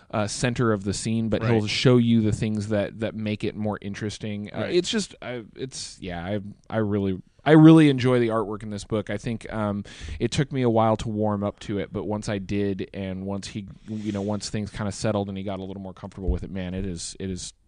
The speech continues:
Speaker 1: just, it's a phenomenal looking book. Um, so we're gonna redo Buy, Borrow, Burn, uh, and I think we both know the
Speaker 2: Um,
Speaker 1: answer to
Speaker 2: solid
Speaker 1: this.
Speaker 2: buy.
Speaker 1: Like, solid buy.
Speaker 2: Solid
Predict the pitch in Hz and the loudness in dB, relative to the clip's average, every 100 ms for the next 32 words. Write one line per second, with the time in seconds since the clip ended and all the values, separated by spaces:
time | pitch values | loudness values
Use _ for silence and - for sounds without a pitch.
0 | _ 107 - - - 104 107 101 101 92 | _ -10 -10 -14 -8 -6 -4 -4 -2 -2
1 | 95 90 85 87 82 90 87 - - - | -2 -4 -4 -8 -6 -6 -6 -10 -12 -12
2 | - - - - - - 113 110 101 98 | -16 -20 -4 6 6 6 2 4 2 0
3 | 95 - - _ - - 143 127 127 - | -4 -10 -20 _ -2 8 8 8 4 -8
4 | - _ _ _ _ - - - 139 147 | -20 _ _ _ _ -20 -20 -4 0 4
5 | 135 135 135 123 117 117 107 98 92 117 | 4 6 4 2 2 4 2 2 2 2
6 | 95 101 117 - - - 101 98 95 92 | 2 -2 -4 -8 -20 -10 -4 -2 -2 -2
7 | 92 92 - 107 104 98 110 - 101 92 | -4 -6 -6 -6 -4 -4 -4 -2 -2 0
8 | 104 - 98 92 92 98 95 95 92 90 | 0 2 0 0 -2 -2 -2 -2 0 0
9 | 87 92 90 98 101 - 110 101 85 87 | 0 0 0 -2 -4 -2 0 0 0 -2
10 | 87 90 - - | -4 -6 -10 -6